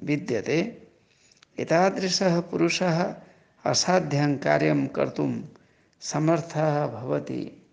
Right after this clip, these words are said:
इति भावः। धैर्यमेव सम्पत् वर्तते। यस्मिन् धैर्यं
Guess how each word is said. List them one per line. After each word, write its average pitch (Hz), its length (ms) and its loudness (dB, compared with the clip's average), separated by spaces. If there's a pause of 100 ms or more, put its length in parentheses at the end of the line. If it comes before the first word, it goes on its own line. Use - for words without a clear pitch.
(240)
इति 135 220 -6
भावः। 127 720 -2 (960)
धैर्यमेव 160 920 0 (540)
सम्पत् 202 500 -2
वर्तते। - 640 -10 (2500)
यस्मिन् 143 580 -2
धैर्यं 147 440 0